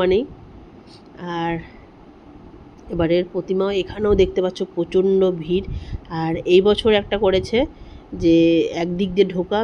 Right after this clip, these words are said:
বেরোনোটা অন্য দিক দিয়ে, যেটা অন্যবার আমরা এদিক দিয়েই মাঝখানে ব্যারিকেড থাকে, তার মধ্যে দিয়ে বেরিয়ে আসার চেষ্টা করি, কিন্তু এই বছর কোনো অপশন নেই। পুরো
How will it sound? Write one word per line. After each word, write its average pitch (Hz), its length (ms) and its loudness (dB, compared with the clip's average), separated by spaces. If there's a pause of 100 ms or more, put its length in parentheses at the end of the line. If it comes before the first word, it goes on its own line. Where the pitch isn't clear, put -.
বেরোনোটা 175 460 4 (100)
অন্য 175 120 4 (160)
দিক 170 100 4 (100)
দিয়ে, 185 200 6
যেটা 165 160 -2 (160)
অন্যবার 202 380 2
আমরা 196 140 2 (140)
এদিক 180 200 -4 (100)
দিয়েই 240 200 2 (580)
মাঝখানে 208 580 2 (160)
ব্যারিকেড 190 440 4
থাকে, 208 240 -6
তার 202 180 2
মধ্যে 185 200 4
দিয়ে 202 180 6
বেরিয়ে 185 260 6
আসার 190 220 0
চেষ্টা 185 240 -2 (160)
করি, 202 180 4 (600)
কিন্তু 185 260 -4 (260)
এই 185 140 8
বছর 208 280 4 (280)
কোনো 185 180 4 (100)
অপশন 208 280 0 (140)
নেই। 214 120 6 (640)
পুরো 190 260 4